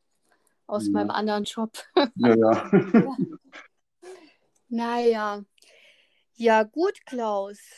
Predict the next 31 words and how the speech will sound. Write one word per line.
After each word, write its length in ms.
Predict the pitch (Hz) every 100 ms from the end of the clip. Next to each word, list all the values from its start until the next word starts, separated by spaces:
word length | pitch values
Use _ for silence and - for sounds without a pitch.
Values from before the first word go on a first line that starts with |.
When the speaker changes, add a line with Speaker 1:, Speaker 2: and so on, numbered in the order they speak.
| _
Speaker 1:
dann, 460 | - 208 214 262 311 381 466 _ _ _ _ _ _ _ _ _
die 120 | - 233
Zeit 440 | - 254 269 277
ging 260 | - 254 277
schnell 360 | - 233 240 285
vorbei, 520 | - 226 240 269 294
hab 100 | 254
ich 80 | 247
das 60 | -
Gefühl, 460 | 226 - 254 294 -
jetzt. 520 | 269 302 - - - _
Speaker 2:
Ja, 180 | - - 139
ich 80 | -
meine 180 | 135 120
auch. 140 | 143
Ich 40 | -
hab 100 | -
jetzt 140 | -
nicht 120 | 139
auf 120 | 135 131
die 120 | -
Uhr 160 | 131 147
geschaut, 380 | 170 160 170 175 _ _ _ _ -
aber 300 | 107 117 107
wie 60 |
Speaker 1:
Ja. 60 | 120
Speaker 2:
gesagt, 300 | - 147 - _ _ _ -
der 160 | 104
D-Jugendtrainer, 600 | 104 113 147 156 160 165
der 140 | 143 -
Orhan, 380 | 120 143 175